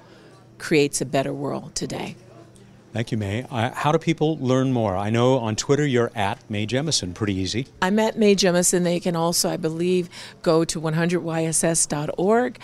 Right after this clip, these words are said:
Speaker 1: They can go to look up one sky dot org. And also they can go and download the Skyfy app, right? Skyfy, like Sky Selfie, Apple app, and Google Play.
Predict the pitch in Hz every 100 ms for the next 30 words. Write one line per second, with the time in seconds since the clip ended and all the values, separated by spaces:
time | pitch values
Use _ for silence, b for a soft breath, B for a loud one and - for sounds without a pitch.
0 | B B - 165 165 - 175 156 165 151
1 | 147 180 185 196 175 156 156 156 151 -
2 | 156 170 202 202 185 185 - - - 190
3 | 214 240 233 B B B - 185 226 240
4 | 190 175 180 160 202 175 170 170 175 175
5 | 156 160 147 - 151 - - 156 185 -
6 | 156 - 139 147 - - - B B -
7 | 175 214 262 - - - 180 180 156 151
8 | 143 147 - 160 175 180 170 175 - 233
9 | 233 B B B - - - - 220 240
10 | 269 269 - 240 262 - - 185 185 180
11 | 185 214 220 220 - 180 175